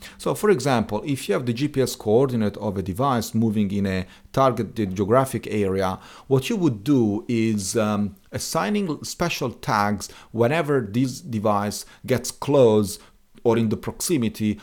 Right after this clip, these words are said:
of a particular landmark that you have been observing. And so think about this landmark as, for example,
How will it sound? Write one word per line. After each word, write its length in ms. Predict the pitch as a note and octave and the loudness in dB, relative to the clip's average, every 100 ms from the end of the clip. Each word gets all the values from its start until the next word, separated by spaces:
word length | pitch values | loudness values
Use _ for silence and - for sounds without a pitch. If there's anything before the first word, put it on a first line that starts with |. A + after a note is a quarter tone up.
| - | -6
of 140 | A#2+ A#2 | -4 -4
a 60 | |
particular 580 | A2+ A#2 D3+ - A2 G2+ - | -4 -6 -6 -4 -2 -2 0
landmark 580 | B2 A#2 G2 F#2+ F#2 - | 2 2 0 -2 -6 -4
that 240 | G2 - | -4 -2
you 60 | F#2+ | -6
have 160 | F2 | -6
been 140 | F#2 - | -6 -8
observing. 520 | - - - - - - - - | -10 -12 -12 -16 -20 -20 -20 -8
And 100 | B2+ | -6
so 200 | - C3 | 0 -2
think 340 | - G3 F3 | 0 -4 -4
about 240 | A#2 B2 G#2+ | 0 0 0
this 220 | A2 - | -4 -4
landmark 600 | B2+ C#3 A2+ G2 F#2+ F#2+ - _ | -2 -2 -2 -2 -4 -8 -20 _
as, 360 | A#2 G#2 G2+ - | -4 -2 -2 -4
for 200 | G#2+ G#2 | -6 -6
example, 720 | F#2 A2 G#2 G#2 F#2+ F#2 | -2 0 0 0 -2 -2